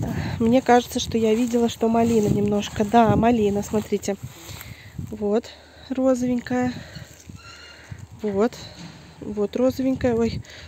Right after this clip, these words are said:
солнце такое, что я не вижу. Я вообще-то туда снимаю или не туда? Вот, тоже розовенькая, смотрите. Вот, смотрите, какой базилик. Вы просто,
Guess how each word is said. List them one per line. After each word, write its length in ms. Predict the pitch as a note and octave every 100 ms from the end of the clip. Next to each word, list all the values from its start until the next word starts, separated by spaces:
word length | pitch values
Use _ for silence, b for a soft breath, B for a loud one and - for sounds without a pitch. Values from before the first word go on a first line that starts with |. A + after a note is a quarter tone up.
| -
солнце 280 | - D#4+ -
такое, 320 | C4 - E4+
что 160 | D4+ A#3+
я 120 | B3+
не 140 | C4+ C4+
вижу. 220 | B3 A3
Я 120 | A3
вообще-то 460 | A3 - A#3+ C#4 -
туда 260 | C4+ D4
снимаю 420 | D#4 B3+ A#3 G#3+ G#3+
или 100 | G#3+
не 140 | A3+
туда? 340 | - A3+ G#3+ - - b b b b b b -
Вот, 340 | G#3+ A3 G#3+ C4
тоже 280 | C#4 C4+ C#4
розовенькая, 640 | C4+ C4 B3+ B3 - A#3+
смотрите. 580 | - A#3+ A#3+ A#3 - G#3+ B B B B B B B -
Вот, 280 | G#3 G#3+
смотрите, 400 | G#3 A#3 C#4 C#4
какой 300 | C4 A3+ C4
базилик. 720 | A3+ A#3+ A#3 B3+ A3+ A3+ A3+
Вы 80 | A3+
просто, 500 | - A#3 A3+ - G#3+